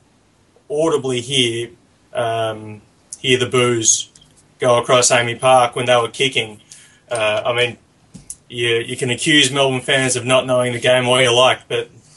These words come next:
they knew what they were seeing and they didn't like it, whatever it was. So, um, they just, they switched on in the second half, and Jason Woodward was the live wire. Uh, he,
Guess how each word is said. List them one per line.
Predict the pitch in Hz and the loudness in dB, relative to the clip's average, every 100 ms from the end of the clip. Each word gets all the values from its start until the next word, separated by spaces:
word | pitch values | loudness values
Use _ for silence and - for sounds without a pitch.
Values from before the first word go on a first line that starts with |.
| _ _ _ - _ | _ _ _ -20 _
they | - 135 127 | -2 2 0
knew | 123 139 135 | -2 -2 -2
what | 135 | 0
they | 139 | 0
were | 123 | 2
seeing | - 139 131 120 | 0 0 -2 -4
and | 117 | -6
they | 120 | -4
didn't | 131 123 | -4 -6
like | 120 127 - | 0 -2 -2
it, | 131 - _ _ _ _ _ _ | -10 -10 _ _ _ _ _ _
whatever | 120 120 135 113 | -6 -4 -2 -4
it | 139 | -2
was. | 139 117 - | 0 0 0
So, | - - 127 123 120 113 _ - - - _ - - _ _ - | 2 2 0 -2 -2 -6 _ -20 -20 -20 _ -20 -20 _ _ -4
um, | 127 127 127 123 - _ _ _ _ _ _ | 0 2 2 0 -14 _ _ _ _ _ _
they | 160 160 | 2 2
just, | 160 147 - - | 4 2 2 0
they | - 139 | -4 -2
switched | 135 185 175 - | -2 -2 -2 -2
on | 147 139 | -4 -4
in | 135 | -4
the | 120 | -4
second | - 127 120 | -2 -4 -6
half, | 117 123 120 - | -2 0 -2 -4
and | 127 | -8
Jason | 123 147 143 127 | -2 0 -2 -4
Woodward | 123 117 113 | -8 -8 -10
was | 110 123 | -6 -6
the | - | -4
live | 113 117 110 | -6 -8 -6
wire. | 117 113 110 110 _ _ _ | -2 -2 -2 -6 _ _ _
Uh, | - 113 | -6 -4
he, | 123 131 127 123 | 0 0 0 -4